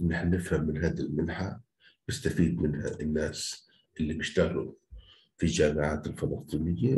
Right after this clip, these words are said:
وحابين إنهم يطوروا أنفسهم، يقدموا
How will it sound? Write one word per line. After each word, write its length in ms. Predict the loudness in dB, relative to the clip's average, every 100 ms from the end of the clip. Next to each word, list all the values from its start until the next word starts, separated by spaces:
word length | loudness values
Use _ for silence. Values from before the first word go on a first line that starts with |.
| 0
وحابين 640 | -4 -4 2 4 4 0
إنهم 500 | -2 0 0 -2 -4 -8
يطوروا 500 | 2 2 4 0 -4 -12 _ _ _ 0
أنفسهم، 680 | 0 0 -2 0 0 -2 -8 -6
يقدموا 600 | 0 0 0 -2 -2